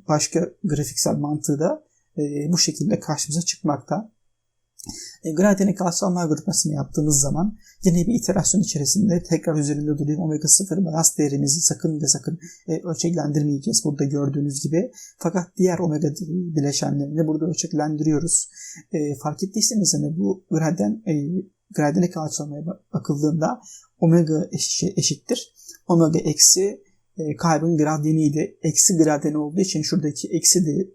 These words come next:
artı değeri buraya eksi olarak geçmekte ve gradientini alıyorsunuz, işte ikiler, e, katsayı burada başına geçiyor ve la-, lambda bölü ikideki o iki, e, birbirlerini götürmüş oluyor. Yani lambda çarpı omega G karşımıza çıkıyor.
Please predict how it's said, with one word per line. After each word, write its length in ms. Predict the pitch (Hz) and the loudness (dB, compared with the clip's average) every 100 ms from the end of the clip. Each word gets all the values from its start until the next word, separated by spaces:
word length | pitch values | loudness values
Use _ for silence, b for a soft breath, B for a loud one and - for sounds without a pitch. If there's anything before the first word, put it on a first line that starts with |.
| - | -8
artı 340 | 160 151 190 147 | -4 0 4 4
değeri 300 | 147 175 160 | 4 2 2
buraya 220 | 151 165 | 0 0
eksi 300 | 160 - 170 | 0 0 2
olarak 300 | 147 - - | 2 0 -4
geçmekte 440 | 220 - 175 - | -6 -4 -4 0
ve 100 | 156 | 0
gradientini 540 | 151 160 165 151 156 156 | 2 2 2 2 0 0
alıyorsunuz, 720 | 143 143 - - 202 - - b b | -2 -2 -2 -2 0 -2 -6 b b
işte 180 | - 320 | -8 -6
ikiler, 480 | - - - 147 190 - 165 | -6 -4 -2 -2 -4 -6 -6
e, 60 | 143 175 196 190 - 190 | -4 -4 -4 -8 -12 -6
katsayı 420 | 156 156 - 147 | -2 0 2 2
burada 220 | 147 143 | 0 0
başına 260 | 185 - 156 | -2 0 -2
geçiyor 400 | 139 131 - 185 | -2 -4 -2 0
ve 160 | 156 - - b - | 0 -2 -12 b -2
la-, 240 | 170 156 - | -2 -2 -4
lambda 380 | 160 160 151 147 | -4 -2 -2 -2
bölü 180 | 147 - | -2 -4
ikideki 420 | - 156 - 151 | -4 -6 -4 0
o 300 | 147 180 - _ - | 0 -2 -6 _ -6
iki, 420 | 156 175 202 214 - | -4 -2 -4 -6 -8
e, 60 | 196 147 165 - 180 | -6 -4 -6 2 6
birbirlerini 360 | 156 185 170 | 6 6 2
götürmüş 420 | 156 - 160 - | 0 0 -2 -2
oluyor. 340 | 143 147 196 285 b b | -4 -4 -4 -4 b b
Yani 400 | 190 202 156 208 - | -4 -2 0 -2 0
lambda 340 | 160 156 208 | 0 0 -2
çarpı 380 | - - 196 - | -4 -6 -8 -4
omega 240 | 156 151 151 | -4 0 0
G 180 | 156 | 0
karşımıza 440 | 156 147 139 143 165 | -4 -8 -8 -8 -8
çıkıyor. 420 | - - 160 | -8 -4 -2